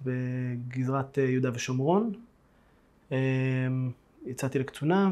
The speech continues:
והייתי בתפקיד, אה, מפקד צוות, אחר כך, אה, שירתתי כסגן, סמ"פ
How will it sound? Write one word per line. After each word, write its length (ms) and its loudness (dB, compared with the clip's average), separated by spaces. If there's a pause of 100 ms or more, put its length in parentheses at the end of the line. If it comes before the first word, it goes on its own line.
והייתי 380 0 (260)
בתפקיד, 340 -2
אה, 80 4
מפקד 480 -4
צוות, 560 2
אחר 220 -4
כך, 300 -8
אה, 40 0 (1120)
שירתתי 460 -6
כסגן, 880 -4
סמ"פ 320 0